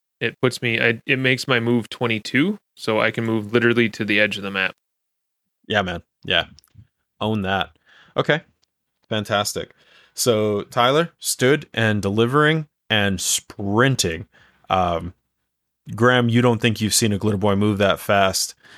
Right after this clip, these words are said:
Speaker 2: Uh, neither of you, Slash, and that just reaffirms for you,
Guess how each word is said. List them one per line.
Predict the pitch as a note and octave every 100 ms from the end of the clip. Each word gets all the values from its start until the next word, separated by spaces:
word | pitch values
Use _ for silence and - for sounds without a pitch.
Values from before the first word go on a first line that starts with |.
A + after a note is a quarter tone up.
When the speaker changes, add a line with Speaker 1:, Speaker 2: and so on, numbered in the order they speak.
| - _ -
Speaker 2:
Uh, | - G#2+ G#2
neither | C3+ C#3 B2 A2+
of | G2
you, | A2 A2
Slash, | - G#2+ G2+ G2 - G#2+
and | G#2
that | G#2+ A2 G#2
just | - G#2+ - - - - - _
reaffirms | A2 B2+ C#3+ G#2+ - A#2+ A#2 G#2+ F#2+ F2+ - - _ _ _
for | - B2
you, | A2 G#2+ A#2 C3